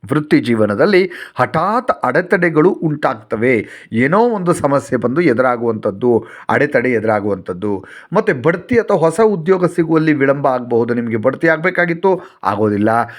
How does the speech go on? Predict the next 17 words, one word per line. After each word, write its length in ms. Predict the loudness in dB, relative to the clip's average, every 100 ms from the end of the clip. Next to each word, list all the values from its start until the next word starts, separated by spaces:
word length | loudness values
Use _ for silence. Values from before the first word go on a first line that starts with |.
| -20 -6
ಹೊಸ 200 | -4 0
ಉದ್ಯೋಗ 320 | 0 2 0 2
ಸಿಗಬೇಕಿತ್ತು, 640 | 0 0 0 0 -2 0
ಇನ್ನೇನು 240 | 0 -2
ಸಿಗುತ್ತೆ 420 | -2 -2 0 0
ಅನ್ನೋ 160 | -2 0
ಅಷ್ಟೊತ್ತಿಗೆ 420 | -2 -2 -2 -2
ಏನೋ 220 | 0 2 0
ಅಡ್ಡ 280 | -2 0
ಬಂದು 400 | 2 2 2 0 -2 -12 -12 -4
ಸಿಗದೇ 240 | 0 2
ಇರುವಂಥದ್ದು. 500 | 2 0 -4 -4 0
ಈ 80 | 2
ರೀತಿ 260 | 2 0 -4
ಸಮಸ್ಯೆಗಳು 600 | -2 -2 -2 -2 0 0
ಸಿಂಹರಾಶಿಯವರಿಗೆ 680 | -2 0 0 -2 -4 -4 -4
ಉಂಟಾಗಬಹುದು. 680 | -4 -4 -4 -8 -6 -8